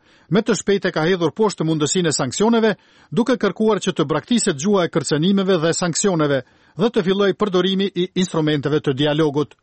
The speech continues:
Safronkov tha se Këshilli duhet të koncentrohet në zgjerimin e bashkëpunimit dhe besimin reciprok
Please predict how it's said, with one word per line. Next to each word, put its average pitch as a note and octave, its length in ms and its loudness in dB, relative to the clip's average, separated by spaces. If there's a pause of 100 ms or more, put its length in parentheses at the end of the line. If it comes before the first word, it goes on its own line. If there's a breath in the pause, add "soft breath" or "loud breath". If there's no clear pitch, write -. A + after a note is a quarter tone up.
(280 soft breath)
Safronkov F3+ 600 -2
tha G3 120 0
se F#3+ 120 0
Këshilli F#3+ 440 0
duhet F3 280 0
të F#3 60 0
koncentrohet F3 680 0 (260 soft breath)
në D3+ 100 0
zgjerimin F#3 420 2
e F#3 60 0
bashkëpunimit F3+ 560 0
dhe D3 100 0
besimin F#3 440 0
reciprok E3+ 520 -2